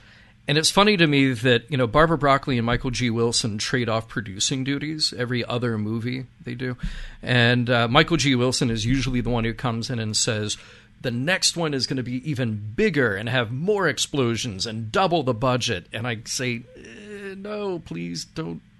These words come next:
do that. Bond doesn't necessarily have to have that." Um, but their instincts have been right,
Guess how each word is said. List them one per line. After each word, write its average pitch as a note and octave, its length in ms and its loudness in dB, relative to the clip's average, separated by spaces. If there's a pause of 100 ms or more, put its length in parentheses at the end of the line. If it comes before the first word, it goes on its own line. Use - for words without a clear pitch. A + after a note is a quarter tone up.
do D3 220 -8
that. - 460 -12
Bond B2 300 -6
doesn't B2 320 -6
necessarily G#2+ 580 -6
have G#2 280 -4
to A2 80 -6
have F2+ 360 -8
that." - 240 -16 (560)
Um, G2+ 480 -4
but C#3 140 0
their D3 160 4
instincts E3 560 0
have B2+ 140 0
been A2 280 0
right, A2+ 340 0